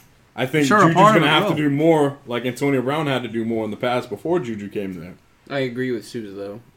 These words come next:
Speaker 3: Uh, the, the only way that, the only way that I see Juju Smith-Schuster making a large step forward is if one of their, uh,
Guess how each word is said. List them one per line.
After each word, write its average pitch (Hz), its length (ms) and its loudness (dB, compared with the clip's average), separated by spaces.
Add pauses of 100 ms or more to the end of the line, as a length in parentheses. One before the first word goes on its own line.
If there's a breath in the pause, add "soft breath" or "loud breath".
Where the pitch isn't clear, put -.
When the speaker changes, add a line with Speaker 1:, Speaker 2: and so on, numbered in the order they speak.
Speaker 3:
Uh, 123 200 -6
the, 135 180 -4
the 143 140 -4
only 160 180 0
way 151 180 -2
that, 131 380 -2
the 131 80 -8
only 180 140 -2
way 185 100 0
that 156 100 0
I 143 80 0
see 139 200 -6
Juju 131 380 -6
Smith-Schuster 127 640 -6
making 120 560 -6 (600 soft breath)
a 113 480 -6 (680)
large 127 680 -6
step - 420 -6
forward 131 640 -2
is 123 200 -6
if 110 320 -6 (580 soft breath)
one 123 240 -2
of 120 140 -2
their, 117 540 2 (800)
uh, 110 360 -8